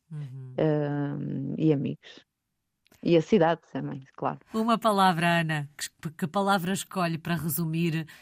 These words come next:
Speaker 1: esta experiência, eh, que está a viver aí na Suíça?
Speaker 2: Uma palavra,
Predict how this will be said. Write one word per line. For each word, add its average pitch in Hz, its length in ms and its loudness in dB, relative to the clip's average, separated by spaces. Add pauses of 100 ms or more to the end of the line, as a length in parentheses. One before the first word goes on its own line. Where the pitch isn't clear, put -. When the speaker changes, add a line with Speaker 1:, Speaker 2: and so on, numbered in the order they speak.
(140)
Speaker 1:
esta 165 260 -4
experiência, 160 960 -4
eh, 143 440 -4
que - 80 -20
está 151 220 -2
a 151 40 -2
viver 156 560 -2
aí 143 180 -4
na 143 120 -4
Suíça? 143 440 -8 (280)
Speaker 2:
Uma 180 240 0
palavra, 175 920 2